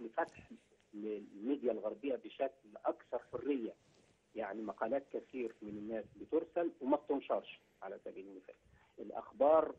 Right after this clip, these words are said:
آه، لا تذكر إلا إذا كانت يعني عملية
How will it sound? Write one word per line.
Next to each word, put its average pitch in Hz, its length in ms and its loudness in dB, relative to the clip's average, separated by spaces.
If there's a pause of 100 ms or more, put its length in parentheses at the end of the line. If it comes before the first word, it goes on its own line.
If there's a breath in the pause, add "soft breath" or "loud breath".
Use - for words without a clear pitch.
(200)
آه، 120 260 -2
لا 143 180 6
تذكر 156 360 2
إلا 123 280 0
إذا 127 260 0
كانت 131 340 -2 (120)
يعني 117 280 0
عملية 113 380 -2